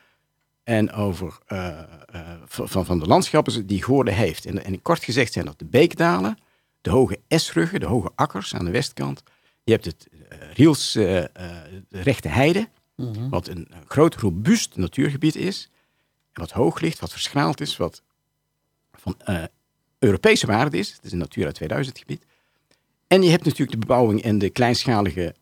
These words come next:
Speaker 1: eh, verweven randen. Daar gaat het over. Nou, daar geven zij in hun landschapsbeleidsplan mooie handvatten voor om daar goed mee om te gaan. Ehm, maar ja,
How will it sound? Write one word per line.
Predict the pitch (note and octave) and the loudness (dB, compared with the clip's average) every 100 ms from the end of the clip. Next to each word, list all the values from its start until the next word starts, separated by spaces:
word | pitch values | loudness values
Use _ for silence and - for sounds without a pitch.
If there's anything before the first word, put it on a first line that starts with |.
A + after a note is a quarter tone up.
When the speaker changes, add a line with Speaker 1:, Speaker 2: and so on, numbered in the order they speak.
| - | -20
Speaker 1:
eh, | F#2 - _ | -20 -20 _
verweven | _ - D2+ A#2 F2+ G2 | _ -2 4 4 4 2
randen. | F#2+ C#2+ - _ _ _ _ | 2 0 -14 _ _ _ _
Daar | - E3 | 0 2
gaat | G#3+ - | 2 -4
het | - - | -8 -20
over. | - - _ _ _ - | -20 -20 _ _ _ -4
Nou, | G2+ F#2+ | -2 2
daar | A#2+ | 0
geven | - E3+ C3 | 4 4 4
zij | C3 E3 F3+ | 0 2 2
in | - B2 | 2 2
hun | G2+ E2+ | 2 0
landschapsbeleidsplan | - - A2+ - E2 G#2 D3 - B2+ - _ | -2 -4 -6 -6 -4 -2 -2 -2 -4 -4 _
mooie | A2+ A#2 D#3 F#3 D3+ | -2 2 4 4 2
handvatten | - D3+ - - C3+ A2+ | 4 2 0 -4 -4 -4
voor | F#2+ A#2+ B2 - _ | -4 -4 -6 -12 _
om | - | -2
daar | A2 G#2 | -2 0
goed | A#2+ - | -2 -2
mee | - | -4
om | E2+ | -6
te | - | -10
gaan. | C#2+ D2 - _ _ _ _ _ _ _ | -18 -20 -20 _ _ _ _ _ _ _
Ehm, | - A#2+ A#2+ A#2 A#2 - _ _ _ _ _ _ | 0 2 4 2 0 -4 _ _ _ _ _ _
maar | - C3 C3 - - | -2 2 2 0 2
ja, | D#3+ C3 | 4 4